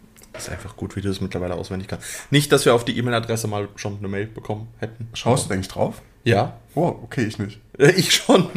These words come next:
Speaker 1: Obwohl du die Zugangsdaten hättest.
Speaker 2: Ja, bestimmt irgendwo.
Speaker 1: Zugangsdaten. Ja, reden ist diese Ferien nicht mehr ganz. Wir
Speaker 2: Nee.
Speaker 1: haben sehr viel geredet.
Speaker 2: Ähm, nee, aber ansonsten, also wie gesagt, Basel war wirklich schön. Äh, ich kann dir gar nicht sagen, was mein Highlight an Basel war. Wobei, doch. Ähm,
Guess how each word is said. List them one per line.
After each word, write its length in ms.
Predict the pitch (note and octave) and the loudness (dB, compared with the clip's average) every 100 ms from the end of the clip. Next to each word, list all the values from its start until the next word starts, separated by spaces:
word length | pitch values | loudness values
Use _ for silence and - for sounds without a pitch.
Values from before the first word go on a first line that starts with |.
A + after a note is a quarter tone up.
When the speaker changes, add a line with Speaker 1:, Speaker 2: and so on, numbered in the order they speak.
| - - - | -10 -12 2
Speaker 1:
Obwohl 220 | C#3+ C#3 F#3+ | 4 6 6
du 80 | |
die 120 | G3 G3+ | 4 0
Zugangsdaten 540 | G#3 G#3+ C3+ A2 G2+ | 0 2 2 -2 -2
hättest. 320 | G#2+ G2+ A2 | -2 -2 -2
Speaker 2:
Ja, 200 | A2 A2+ | 2 4
bestimmt 420 | A2+ G#2+ A#2+ A2 G#2+ | 2 0 -2 -2 -2
irgendwo. 260 | G2 F#2+ | -4 -4
Speaker 1:
Zugangsdaten. 1000 | G2 G2+ G2+ G2 G2 - - - E2+ A#2 - - - - | -4 -6 -6 -10 -12 -16 -12 -8 -8 -12 -16 -16 -8 -2
Ja, 100 | A2 | 0
reden 500 | G2+ A2 B2+ C#3 C3 | 0 2 4 4 2
ist 300 | A2 - A2 | 0 -2 -4
diese 220 | G2+ G2 | -6 -4
Ferien 280 | G#2 F#2+ F#2+ | -2 -2 -2
nicht 140 | F#2+ | -6
mehr 100 | G2 | -8
ganz. 220 | G2 F#2+ | -6 -6
Wir 80 | G2+ | -6
Speaker 2:
Nee. 80 | G2+ | -4
Speaker 1:
haben 140 | G2+ F#2 | -4 -2
sehr 200 | G2+ F#2 | -2 -4
viel 160 | - | -6
geredet. 360 | F#2 F#2 F#2 F#2 - - - | -8 -8 -8 -8 -12 -14 0
Speaker 2:
Ähm, 340 | A#2 A#2 A2+ A2+ | 4 6 6 6
nee, 80 | D#3 | 4
aber 100 | C#3 | 4
ansonsten, 260 | A#2+ - | 2 0
also 80 | C3 | -2
wie 40 | C#3 | -2
gesagt, 120 | A#2 | -2
Basel 300 | A2 C#3 D3+ | -2 -2 0
war 180 | B2+ A#2+ | -2 -2
wirklich 240 | A#2+ D3+ | -4 -4
schön. 320 | - D3+ G#3+ - - | -4 -4 -6 -8 -10
Äh, 320 | B2+ B2+ B2 | -8 -6 -6
ich 140 | - - | -8 -6
kann 180 | C3+ | -2
dir 80 | D#3 | 0
gar 100 | C3+ | 0
nicht 120 | C3+ | -2
sagen, 220 | B2 A#2+ C3 | -2 -2 -2
was 120 | A2+ | -2
mein 120 | G#2 | -2
Highlight 200 | A#2 D#3 | 0 -2
an 120 | D#3+ | -4
Basel 340 | D3 D3 E3 D#3 | -4 -4 -4 -6
war. 220 | E3 F#3 _ | -8 -10 _
Wobei, 260 | A#2 A2 G2 | 2 4 4
doch. 480 | - F#2+ F#2 - - _ _ _ _ _ _ A2+ | -4 -6 -6 -8 -20 _ _ _ _ _ _ 0
Ähm, 560 | G#2+ G#2 G2+ G2 G2 | 2 4 2 0 -4